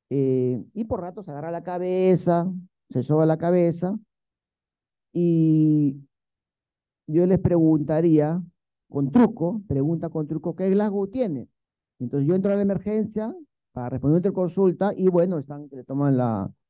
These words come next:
la presión, están que lo evalúa, la enfermera está que le limpia para poner una vía, y cuando yo llego la enfermera, "Ya, doctor, examínelo", me dice. Entonces, ¿qué Glasgow tiene? Por todo lo que les he contado, yo puedo decir que tiene Glasgow quince,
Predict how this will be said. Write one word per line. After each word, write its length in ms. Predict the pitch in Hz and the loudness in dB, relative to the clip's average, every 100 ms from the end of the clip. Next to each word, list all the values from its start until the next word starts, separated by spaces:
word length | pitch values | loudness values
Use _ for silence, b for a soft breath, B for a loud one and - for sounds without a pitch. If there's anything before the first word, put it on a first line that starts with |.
| _ | _
la 200 | - 131 | -6 -4
presión, 840 | 131 151 147 - 190 180 180 180 170 | -2 -2 -2 2 6 8 8 6 4
están 300 | 143 135 135 | 0 -2 -2
que 100 | 135 | 0
lo 80 | 143 | 0
evalúa, 600 | 131 160 175 160 156 147 | 2 4 4 2 0 0
la 100 | 131 | -4
enfermera 500 | 120 127 139 139 135 | -6 -6 -6 -8 -10
está 180 | 147 135 | -14 -10
que 100 | 131 | -4
le 80 | |
limpia 260 | 135 143 139 | 2 2 2
para 200 | 135 123 | -2 -6
poner 200 | 120 131 | 0 2
una 160 | 135 139 | 2 0
vía, 460 | 220 196 170 190 - _ _ - | 0 2 0 -2 -8 _ _ -8
y 160 | 190 | -6
cuando 300 | 190 147 160 | -2 0 2
yo 240 | 180 185 190 | 2 2 2
llego 160 | 196 | 2
la 80 | 180 | 0
enfermera, 260 | 147 151 170 | -2 -2 -2
"Ya, 100 | 190 | -2
doctor, 240 | 202 196 | -2 -4
examínelo", 640 | 196 170 160 233 202 151 | -4 -4 0 0 0 0
me 120 | 139 127 | -2 -4
dice. 260 | 127 - | -6 -6
Entonces, 420 | 117 147 151 175 _ _ _ _ _ _ _ _ _ _ _ _ _ - | -6 -6 -6 -10 _ _ _ _ _ _ _ _ _ _ _ _ _ -4
¿qué 140 | 185 | 0
Glasgow 320 | 170 190 185 | 2 2 -2
tiene? 360 | 185 202 123 123 - _ _ _ | -2 -4 -4 -10 -20 _ _ _
Por 200 | 143 135 | -8 -4
todo 180 | 180 202 | -2 0
lo 100 | 180 | 0
que 80 | 170 | -2
les 120 | 165 | -6
he 60 | 202 | -4
contado, 400 | 185 165 180 202 | -4 -4 -4 -2
yo 180 | 196 | -2
puedo 180 | 196 170 | -4 -8
decir 200 | 156 170 | -6 -8
que 80 | 156 | -8
tiene 180 | 156 151 | -6 -4
Glasgow 300 | 151 139 135 | -4 -6 -6
quince, 480 | 262 294 - 107 | -6 -6 -8 -14